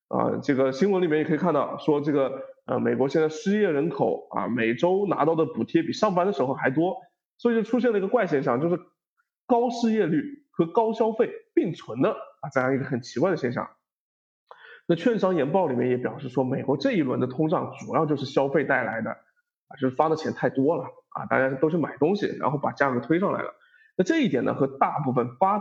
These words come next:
展中国家面临的原材料的，就工业原材料的输入性通胀，这个有明显的不同。啊，那这个其中的原因大家也，也很好理解啊。那最归根结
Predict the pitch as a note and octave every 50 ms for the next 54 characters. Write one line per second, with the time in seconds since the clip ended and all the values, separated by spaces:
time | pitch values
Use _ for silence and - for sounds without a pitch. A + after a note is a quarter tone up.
0 | - - - - - - - _ - - F3 G3 G3 - A2 A2+ - C3 A#2+ A#2
1 | - - - - _ _ _ - F#3 G3 G3+ D#3+ B2+ B2 - A#2 B2+ C3 D3+ C3+
2 | - - - - - - _ _ _ _ - - D3 C#3 E3 A#3 C4+ - - -
3 | - B2 D#3 G#3+ A#3+ F3+ C3+ A#2+ - - - C#3 C3+ A3 A#3 B3+ C4 A#3+ E3 -
4 | - B2 A#2+ - - A#2+ D3+ D#3 A#2+ A#2+ B2+ - - - C4+ C#4 C#4 A3 D3+ D3
5 | D#3 C#3+ B2+ - - D3+ E3 E3 E3+ B2 A2 - - - C3 C#3 B2+ B2+ A#2+ -
6 | - _ - A#2+ C3 C3+ C#3+ B2 A#2+ A#2 A#2+ A#2+ - - A2 G#2 - _ _ _
7 | _ _ _ _ _ _ _ - - - D2 - A#2 B2 A#2+ C3+ B2+ B2+ B2+ B2+
8 | - D3 D#3 F#3 F3 D3+ B2 A#2+ D3+ F3+ E3+ D#3+ D3 C#3+ B2+ C3+ C3 - C3 C3
9 | C3+ A#2+ - _ _ _ - B2 C3 B2+ B2 - C#3+ C#3 C3+ A2 A#2 B2+ D3 D3
10 | C3+ - - _ - - - - - - _ _ _ _ _ _ _ - F3+ E3+
11 | C#3 - - - - - - _ _ _ - D4+ C4+ G3+ C#3 - - - - -
12 | _ - C4 C#4+ C4+ D4 D4+ B3+ - F3 D#3